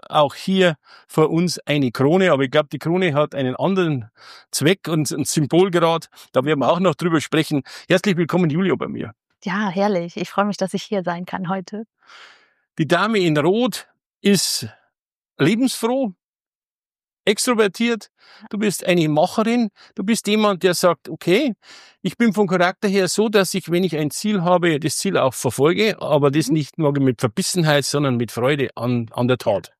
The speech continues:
Speaker 1: Du kommst aus der Industrie, bist dann ausgestiegen oder ausgestiegen worden, indem dass es die Industrie irgendwie, sich irgendwie entschieden hat, das anders
Speaker 2: Ja.
Speaker 1: zu machen.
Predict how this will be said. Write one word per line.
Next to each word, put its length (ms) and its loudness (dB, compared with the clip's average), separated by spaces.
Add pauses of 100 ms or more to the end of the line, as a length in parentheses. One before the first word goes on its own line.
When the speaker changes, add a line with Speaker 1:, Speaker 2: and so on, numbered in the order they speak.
(1300)
Speaker 1:
Du 80 0
kommst 280 2
aus 140 4
der 100 2
Industrie, 760 0 (420)
bist 220 0
dann 80 2
ausgestiegen 640 0
oder 240 2
ausgestiegen 480 -2
worden, 380 2
indem 420 -2
dass 180 2
es 200 -4
die 120 -2
Industrie 380 0
irgendwie, 760 -2
sich 300 -2
irgendwie 240 2
entschieden 340 0
hat, 140 4
das 100 -8
anders 260 0
Speaker 2:
Ja. 40 -4
Speaker 1:
zu 80 2
machen. 380 2